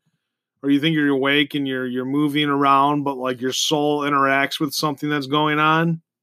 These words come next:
You know, that's the type of thing you have to ponder and wonder about.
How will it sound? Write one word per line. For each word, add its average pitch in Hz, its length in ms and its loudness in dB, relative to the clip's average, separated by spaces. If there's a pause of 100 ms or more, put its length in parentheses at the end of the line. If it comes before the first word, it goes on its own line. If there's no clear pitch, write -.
(1200)
You 123 140 -4
know, - 0 -
that's 156 260 2
the 180 80 2
type 185 220 4
of 147 100 -4
thing 165 200 2
you 160 160 4
have 160 120 0
to 135 180 -6 (180)
ponder 156 420 2
and 151 220 0
wonder 190 340 2
about. 87 420 -10